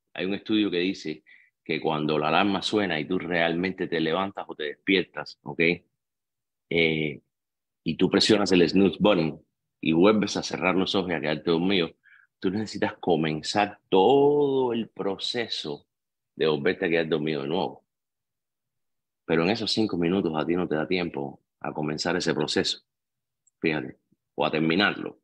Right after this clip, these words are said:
Entonces, en ese mismo instante, mira, desde que estás en la cama,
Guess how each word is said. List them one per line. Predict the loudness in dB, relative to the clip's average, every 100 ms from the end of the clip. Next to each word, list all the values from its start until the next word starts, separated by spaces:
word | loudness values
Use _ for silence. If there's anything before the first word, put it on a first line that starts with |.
| _
Entonces, | -10 -6 -2 -4 -6 _ -20 _ _ _ -8
en | -4 -2 -2 -2
ese | 0 -2 -2 2 4
mismo | 4 2 2 -2 -4
instante, | -4 -2 -2 0
mira, | 0 2
desde | 0 0 0 -2
que | -4
estás | -6 -6 -6 -8
en | -8
la | -8 -2
cama, | -2 -2 -8